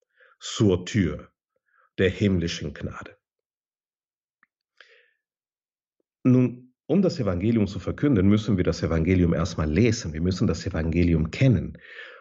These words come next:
Worum geht's im Evangelium? Im Evangelium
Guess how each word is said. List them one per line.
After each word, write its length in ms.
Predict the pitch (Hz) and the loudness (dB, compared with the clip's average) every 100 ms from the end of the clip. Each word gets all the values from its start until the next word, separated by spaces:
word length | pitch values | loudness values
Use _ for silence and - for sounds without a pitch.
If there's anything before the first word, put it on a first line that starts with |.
| - | -2
Worum 380 | 107 107 107 | 2 4 4
geht's 320 | 104 131 147 123 | 4 0 -2 -4
im 100 | 85 | -4
Evangelium? 880 | 85 80 80 78 76 71 71 - _ - | -2 -4 -2 -2 0 -2 -4 -8 _ -2
Im 140 | 90 | 0
Evangelium 1000 | 90 87 78 78 104 120 123 127 127 | 2 2 2 4 4 4 2 -2 -4